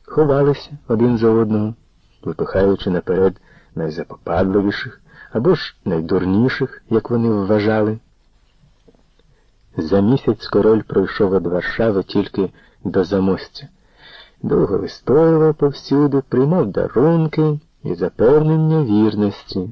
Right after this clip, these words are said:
від вельмож. Тоді довго жалував венеціанського посла Контаріні, який приніс йому в Люблін вість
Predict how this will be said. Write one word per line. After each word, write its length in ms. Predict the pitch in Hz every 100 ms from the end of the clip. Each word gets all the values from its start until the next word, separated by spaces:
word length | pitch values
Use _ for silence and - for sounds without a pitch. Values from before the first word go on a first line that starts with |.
| -
від 120 | 92
вельмож. 720 | 90 92 92 92 92 87 - - _ _ _ _ _ _ _ _ -
Тоді 260 | - 135 196
довго 380 | 131 131 113 104
жалував 560 | 95 107 104 98 92 - - -
венеціанського 760 | 98 92 - 95 92 - 92 85
посла 500 | 90 - - 90 87 _ _ _ _
Контаріні, 880 | 104 90 92 85 95 117 135 135 143 _ _ _
який 240 | - 98 113
приніс 420 | 110 107 110 -
йому 160 | 107 101
в 100 | 95
Люблін 460 | 110 104 107 104
вість 500 | 90 101 104 - -